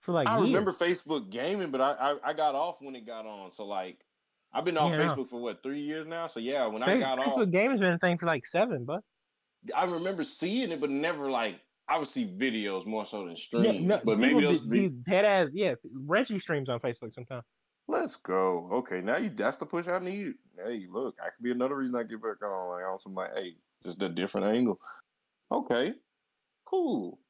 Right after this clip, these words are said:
Speaker 2: Everybody got some good resolution this year. I, I'm, I'm excited 'cause everybody, like, y'all just made me realize I need to, I need to, I need to, I need to find some kind of media thing to get more improved on.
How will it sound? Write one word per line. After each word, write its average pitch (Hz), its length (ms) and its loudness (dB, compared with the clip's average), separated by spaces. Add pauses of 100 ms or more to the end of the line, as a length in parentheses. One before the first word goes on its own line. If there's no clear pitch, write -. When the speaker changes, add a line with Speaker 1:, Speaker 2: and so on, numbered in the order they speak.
(680)
Speaker 2:
Everybody 185 320 2
got 131 160 2
some 113 100 -6
good 110 140 0
resolution 92 580 -4
this 90 200 -8
year. 92 220 0
I, 131 100 2 (180)
I'm, 139 220 0
I'm 143 180 -2
excited 117 540 0
'cause 95 200 -14
everybody, 110 360 0
like, 107 220 2 (520)
y'all 131 240 2
just 139 120 -12
made 127 140 -8
me 120 60 -12
realize 110 340 -8
I 113 60 -12
need 120 180 -12
to, 101 140 -14
I 110 40 -8
need 113 180 -10
to, 95 80 -20 (160)
I 101 60 -8
need 104 180 -4
to, 85 140 -6 (200)
I 95 60 -10
need 98 100 -2
to 82 80 -6
find 87 280 0
some 90 140 -4
kind 87 200 -2
of 85 60 -2
media 87 280 2
thing 87 240 -2
to 85 60 -8
get 85 180 -4
more 85 160 -2
improved 87 400 -4
on. 82 200 -6